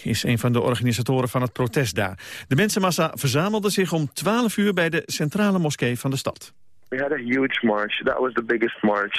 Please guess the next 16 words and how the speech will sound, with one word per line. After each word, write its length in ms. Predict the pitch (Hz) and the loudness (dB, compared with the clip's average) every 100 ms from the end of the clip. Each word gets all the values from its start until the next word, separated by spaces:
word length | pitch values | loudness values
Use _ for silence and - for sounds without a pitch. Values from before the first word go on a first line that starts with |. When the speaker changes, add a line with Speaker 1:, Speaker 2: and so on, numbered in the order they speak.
| - | -2
Speaker 2:
since 240 | 113 110 | 0 0
the 80 | - | -2
beginning 380 | 107 107 110 104 | 0 0 2 2
of 100 | 95 | 0
the 80 | 98 | 0
revolution 600 | 104 98 95 101 - 104 | 0 0 2 2 0 -2
by 100 | 95 - | -2 -2
far. 440 | 90 90 107 185 - - - - | -2 -2 -2 -8 -12 -14 -14 -6
Speaker 1:
Volgens 380 | - 143 139 - | -2 0 0 -2
Hussein 360 | 143 139 131 123 | 0 0 0 0
liepen 240 | 139 151 | 0 0
zeker 300 | 131 131 131 - | 0 0 -2 -4
één 240 | - 175 170 | 0 4 4
miljoen 300 | 151 135 123 | 4 2 2
mensen 320 | 104 98 104 | 0 0 -2
mee. 200 | 90 | -2